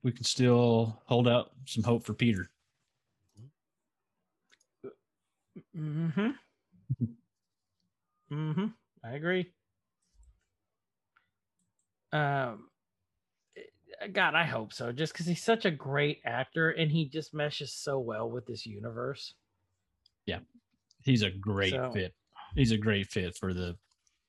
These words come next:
Speaker 1: the Avengers M C, for this, this line of films and things.
Speaker 2: So next thing we know, they are, Director Dick grabs a gun and is about to shoot the boys.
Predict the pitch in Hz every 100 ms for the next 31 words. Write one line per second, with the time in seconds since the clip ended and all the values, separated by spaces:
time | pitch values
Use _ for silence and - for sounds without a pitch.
0 | _ - 117 104 90 95 87 90 87 90
1 | - 120 107 110 - - - - _ _
2 | _ _ _ _ _ _ _ _ _ _
3 | - 120 107 - 95 90 98 - 92 90
4 | 87 90 82 85 - - _ _ _ _
5 | _ _ _ _ _ _ _ _ _ _
6 | _ _ _ _ _ _ _ _ _ _
7 | _ _ _ _ - 202 175 170 - -
8 | _ _ 202 226 - 233 208 208 202 202
9 | 214 196 - - _ _ _ _ _ 156
10 | 151 160 160 151 151 151 151 147 135 -
11 | _ _ _ 156 170 170 165 147 170 -
12 | 156 151 147 165 175 170 151 139 131 143
13 | 151 139 - 165 151 139 151 139 123